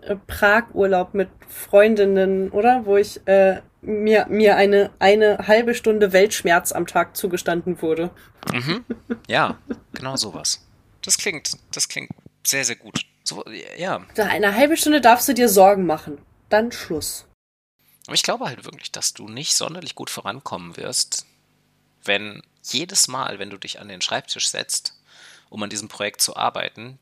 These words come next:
Speaker 2: dieser ganze Rucksack an Gedanken auf der obersten Ebene deines Bewusstseins dabei
Speaker 1: Ja,
Speaker 2: ist.
Speaker 1: vielleicht würde das für mich total gut funktionieren, wenn ich das vorher wegschreibe.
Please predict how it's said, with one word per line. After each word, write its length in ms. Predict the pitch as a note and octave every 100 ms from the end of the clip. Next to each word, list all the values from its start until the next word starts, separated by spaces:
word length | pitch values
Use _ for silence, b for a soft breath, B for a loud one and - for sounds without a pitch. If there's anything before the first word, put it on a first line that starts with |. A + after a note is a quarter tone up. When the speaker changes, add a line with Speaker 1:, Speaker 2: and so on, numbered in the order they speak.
| -
Speaker 2:
dieser 300 | - D#3 D3+
ganze 460 | - G#2 C3 D#3 A#2+
Rucksack 760 | A#2 - - - - - - _ _
an 180 | - G#2
Gedanken 720 | F2 - G2 A#2+ - - - _ _ _ B B B B
auf 160 | F#2+
der 140 | - -
obersten 400 | A#2+ C3 - G2
Ebene 320 | E2+ G#2+ G#2
deines 260 | F2+ F#2+ -
Bewusstseins 640 | G#2 G#2 - F#2 F2 -
dabei 260 | - - -
Speaker 1:
Ja, 120 | G#3
Speaker 2:
ist. 240 | G3+ - B B B
Speaker 1:
vielleicht 320 | - A3 A#3 A#3+
würde 160 | A#3
das 180 | A3 A3
für 140 | -
mich 200 | G#3+ A3
total 400 | A3 A3+ - G3+
gut 200 | A3 A3+
funktionieren, 500 | - G#3 G3+ G#3 G3+
wenn 140 | F#3+ F#3+
ich 100 | F#3+
das 140 | -
vorher 340 | - F#3+ F#3 E3+
wegschreibe. 680 | F3+ - - G3 G#3 C#4+